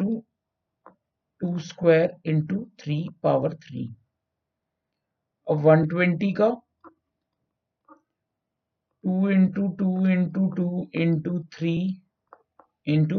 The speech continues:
five, which is equal to two power three into three into five। अब नेक्स्ट है टू फिफ्टी टू का। टू फिफ्टी टू का है टू into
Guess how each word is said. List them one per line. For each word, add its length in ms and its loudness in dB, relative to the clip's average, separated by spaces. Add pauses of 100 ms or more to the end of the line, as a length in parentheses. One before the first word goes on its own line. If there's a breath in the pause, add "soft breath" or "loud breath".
five, 400 -4 (920)
which 180 -10
is 140 -2
equal 420 2
to 80 -4 (960)
two 100 -2 (140)
power 300 6 (480)
three 340 -4 (140)
into 280 0 (220)
three 340 -6 (140)
into 300 -4 (160)
five। 420 -8 (1300)
अब 120 0
नेक्स्ट 400 0
है 100 0 (180)
टू 260 -4 (120)
फिफ्टी 400 -4
टू 160 -4 (140)
का। 80 -4 (600)
टू 1160 -14
फिफ्टी 400 -4
टू 60 0 (120)
का 80 2
है 160 -2 (240)
टू 420 -4 (460)
into 400 -2